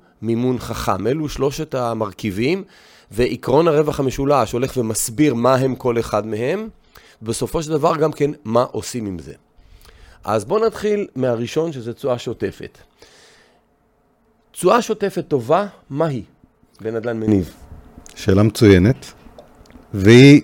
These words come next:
Speaker 2: אה, תלויה בעיקר בשני דברים. אחד, כמובן, באלטרנטיבות שיש לך. אם יש לך אלטרנטיבות, אה, אה, שמציעות לך היום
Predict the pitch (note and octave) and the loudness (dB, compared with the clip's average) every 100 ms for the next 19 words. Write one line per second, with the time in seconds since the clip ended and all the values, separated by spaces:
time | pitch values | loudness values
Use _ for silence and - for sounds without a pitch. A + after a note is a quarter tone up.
0 | - A#2 A2 - A#2+ A#2 A#2+ - - - | 4 6 8 8 10 12 12 8 -6 -6
1 | G#2+ G2+ C3 G#2+ G2 - - G#2 A2+ G2+ | -2 2 4 2 0 -12 -10 0 2 4
2 | F#2+ F2 G2 C#3 C3+ B2 A2+ G#2 A#2 A2 | 4 4 4 6 6 6 4 6 6 4
3 | G#2 G2+ G2+ F#2+ F#2 G#2 F#2+ - F2 - | 2 0 2 -2 0 0 0 0 -2 -2
4 | - F#2 - - - - B2+ - A2 G#2+ | -8 -10 -12 -20 -6 2 2 4 2 4
5 | G2+ F#2+ A2 G2+ G2 - F#2 F#2 F#2+ G#2+ | 2 2 2 2 0 2 2 4 2 0
6 | F#2 F2 F2 F2 F2 - _ _ - - | 0 0 2 0 0 -4 _ _ -20 -20
7 | - - - G#2 - A2 G#2 G#2 F#2+ F#2 | -20 -14 -4 -4 2 2 2 0 0 4
8 | G#2+ F#2+ | 4 2